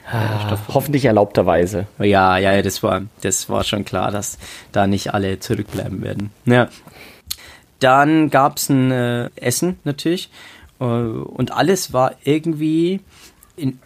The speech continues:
Speaker 1: Mickey-Form, Mickey-Kopf-Form. Äh, selbst so ein kleines Sandwich, was ich gegessen hab, hatte so eine Mickey-Kopf-Form. <laughs>
Speaker 2: Süß.
Speaker 1: Ja, vo-,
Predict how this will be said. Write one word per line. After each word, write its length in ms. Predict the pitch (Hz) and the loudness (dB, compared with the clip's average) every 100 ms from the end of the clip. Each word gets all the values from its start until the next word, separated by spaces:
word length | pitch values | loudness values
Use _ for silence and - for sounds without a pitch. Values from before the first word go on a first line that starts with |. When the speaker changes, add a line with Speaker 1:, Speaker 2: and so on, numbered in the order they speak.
| _ _ _ - | _ _ _ -2
Speaker 1:
Mickey-Form, 880 | 123 131 143 143 110 - - - 101 117 | 2 4 4 0 -10 -6 -8 -8 -8 -2
Mickey-Kopf-Form. 1080 | 127 139 127 131 - - 120 117 113 107 - - - _ | 0 0 0 -2 -4 -2 2 4 2 0 -6 -20 -20 _
Äh, 240 | 113 107 113 | -4 -4 -2
selbst 320 | 139 - - | -2 -2 0
so 40 | |
ein 120 | 131 - | 0 0
kleines 520 | 131 123 123 - - 131 | 0 2 0 -2 -6 -2
Sandwich, 840 | - 131 143 175 127 131 - - _ _ - | 0 2 0 -2 -4 -4 -6 -12 _ _ -6
was 180 | 113 113 | -4 -4
ich 80 | 120 | -10
gegessen 420 | 110 113 - 131 | -6 -6 -4 -4
hab, 160 | 180 _ _ _ _ - | -4 _ _ _ _ -6
hatte 180 | 113 123 | -2 2
so 60 | |
eine 120 | 135 156 | 4 4
Mickey-Kopf-Form. 840 | 381 370 - 247 - 277 294 247 - - - - - | 2 0 0 -4 -4 -6 -4 -4 -2 -2 -2 -20 -20
<laughs> 440 | - 240 - - | -18 -18 -16 -12
Speaker 2:
Süß. 640 | 277 - 151 196 269 269 226 269 240 - | -10 -8 -4 -4 -2 -4 -4 -4 -6 0
Speaker 1:
Ja, 280 | 135 120 - | 2 2 -2
vo-, 220 | - 160 | -8 -6